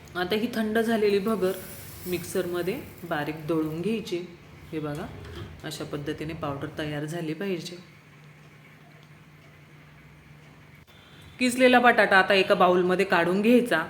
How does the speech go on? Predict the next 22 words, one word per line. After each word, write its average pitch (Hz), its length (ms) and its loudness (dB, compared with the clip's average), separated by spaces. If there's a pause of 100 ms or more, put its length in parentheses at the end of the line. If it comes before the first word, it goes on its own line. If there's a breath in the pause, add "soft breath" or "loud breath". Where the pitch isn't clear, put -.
(540)
यात 160 140 0 (120)
चार 165 160 2
पाच 175 260 -2
हिरव्या 180 200 0
मिरच्या 170 260 -4
कापून 170 360 -4
घालायच्या, 160 500 -2 (100)
थोडीशी 165 320 -2
कोथिंबीर, 175 640 0 (640 loud breath)
एक 170 200 -2
वाटी 170 240 2
भिजलेला 175 420 0
साबुदाणा, 175 600 0 (880)
अर्धा 165 180 2
चमचा 170 400 0
जिरं, 175 440 0
जिरं 170 240 -2
ऑप्शनल 175 520 0
आहे, 170 240 -2 (880 loud breath)
चवीनुसार 185 580 2
मीठ 180 260 2
घालायचं 185 520 2